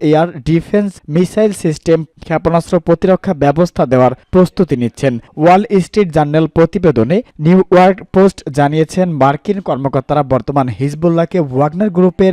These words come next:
এস এ বাইশ ক্ষেপণাস্ত্র প্রতিরক্ষা ব্যবস্থা দেওয়ার বিষয়টি সম্ভাব্য পর্যবেক্ষণ করেছেন। তবে মার্কিন কর্মকর্তাদের দাবি, এস এ বাইশ এখনও লেবাননে পাঠানো হয়নি।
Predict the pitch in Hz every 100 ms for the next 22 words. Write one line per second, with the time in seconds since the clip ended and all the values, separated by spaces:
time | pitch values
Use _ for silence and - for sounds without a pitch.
0 | - 151 185 - 151 127 120 127 196 -
1 | 170 160 147 - 151 139 123 135 131 -
2 | 120 123 139 156 156 - 175 147 127 117
3 | 139 - 160 165 170 - - 185 180 160
4 | 190 180 196 - 185 160 202 170 - 113
5 | 110 107 135 123 - - 185 160 208 180
6 | 180 233 220 214 202 214 202 202 208 156
7 | 135 175 247 170 175 - 190 147 131 147
8 | 156 196 - - _ - 170 165 214 139
9 | 147 233 _ 170 185 208 214 226 214 190
10 | 175 160 127 120 107 110